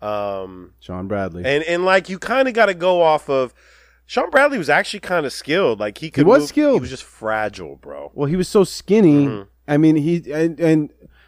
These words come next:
Speaker 2: what we know him for is getting dunked on, but, like, throughout his career, he, he, I think he led the league in blocks for a couple seasons. Like,
Speaker 1: Well, two things. First,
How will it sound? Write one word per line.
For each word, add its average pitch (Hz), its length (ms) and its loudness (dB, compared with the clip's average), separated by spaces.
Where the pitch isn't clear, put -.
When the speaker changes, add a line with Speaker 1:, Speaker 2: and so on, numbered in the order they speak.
Speaker 2:
what 160 260 2
we 175 160 4
know 165 240 6
him 135 180 4
for 131 240 2
is 113 80 0
getting 123 240 2
dunked 135 320 2
on, 104 260 0
but, 113 180 -2
like, 113 220 0
throughout 135 280 2
his 117 80 0
career, 143 380 -2
he, 127 260 -4
he, 131 360 -6
I 117 120 -4
think 196 140 -2
he 190 80 -2
led 131 180 0
the 110 80 -2
league 110 200 0
in 101 120 -2
blocks 147 340 -4
for 160 140 -6
a 151 40 -8
couple 147 280 -6
seasons. 127 600 -4
Like, 104 320 -2
Speaker 1:
Well, 175 140 -2
two 254 200 -4
things. 160 340 0
First, 117 560 -2